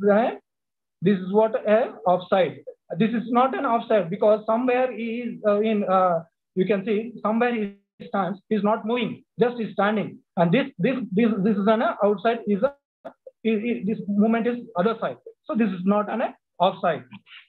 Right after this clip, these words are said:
Yeah, next, fouls and min-, misconducts of the play. See, there are so many fouls in that. Uh, if we, if, uh, uh,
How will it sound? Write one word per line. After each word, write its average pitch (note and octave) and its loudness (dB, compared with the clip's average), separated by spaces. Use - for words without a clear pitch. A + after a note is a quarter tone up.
Yeah, F3+ 2
next, F#3+ 2
fouls A#3+ 8
and G#3+ 8
min-, G3+ 4
misconducts G#3 4
of F#3 -2
the F#3+ 2
play. F3+ 4
See, G#3 4
there G3 4
are G3+ 2
so G3 0
many G#3+ 4
fouls F#3 2
in F3+ -6
that. E3 0
Uh, G3 6
if B3+ 0
we, A#3+ -2
if, B3+ -4
uh, G#3+ 2
uh, G3 4